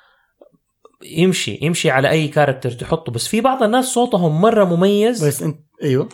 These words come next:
Speaker 1: اللي ما ينفع ينحط على أي أحد تاني، زي كيفن هارت، زي مثلًا كريس روك الكوميديان.
Speaker 2: أنت
Speaker 1: آه.
Speaker 2: عارف إنه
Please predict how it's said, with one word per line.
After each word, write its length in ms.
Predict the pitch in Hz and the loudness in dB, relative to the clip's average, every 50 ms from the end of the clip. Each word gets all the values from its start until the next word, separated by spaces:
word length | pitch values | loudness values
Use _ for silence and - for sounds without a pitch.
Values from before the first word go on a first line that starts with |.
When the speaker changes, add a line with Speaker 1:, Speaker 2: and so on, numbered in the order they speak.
| - | -4
Speaker 1:
اللي 140 | - 143 151 | -2 0 2
ما 240 | 165 190 214 226 233 | 4 4 4 4 4
ينفع 320 | 240 240 208 - 180 160 | 4 2 2 2 0 0
ينحط 380 | 147 147 139 - - 185 185 - | 0 -2 -2 -2 -2 -2 0 0
على 180 | 117 123 131 | 0 2 2
أي 160 | 131 131 131 127 | 2 2 2 0
أحد 160 | - - 120 | 0 -4 -6
تاني، 400 | - - 123 110 104 98 95 95 - _ _ _ _ | -6 -4 -2 -2 -2 -4 -6 -10 -14 _ _ _ _
زي 180 | - 120 139 147 | -2 0 0 2
كيفن 280 | - 156 135 123 123 113 | 2 0 0 0 0 0
هارت، 400 | 120 120 123 139 139 - - _ _ _ _ _ | 2 2 2 0 -2 -6 -12 _ _ _ _ _
زي 140 | - 120 123 | -6 -2 -2
مثلًا 300 | 120 120 - 135 123 117 | -2 0 0 0 -2 -2
كريس 320 | 107 - - 123 117 - - | -2 -2 -2 -2 -2 0 2
روك 380 | 117 123 131 139 135 - - - _ _ _ _ _ _ _ _ _ _ _ _ _ - - | 4 4 4 2 0 -4 -14 -20 _ _ _ _ _ _ _ _ _ _ _ _ _ -10 -6
الكوميديان. 960 | 113 107 107 107 104 104 - - 117 120 127 127 120 127 127 131 139 143 139 - _ _ _ _ _ _ _ _ | -6 -4 -4 -4 -4 -6 -6 -4 -2 0 0 2 2 2 2 2 0 -2 -6 -10 _ _ _ _ _ _ _ _
Speaker 2:
أنت 340 | - - - 104 101 98 - | -6 -4 -2 -2 0 0 0
Speaker 1:
آه. 60 | 147 | 0
Speaker 2:
عارف 560 | 135 131 156 185 208 202 202 190 175 - - | 0 0 0 0 2 2 2 0 0 -2 -4
إنه 600 | 151 147 139 131 131 127 127 123 123 123 123 - | -2 0 2 2 2 2 2 2 2 0 -2 -4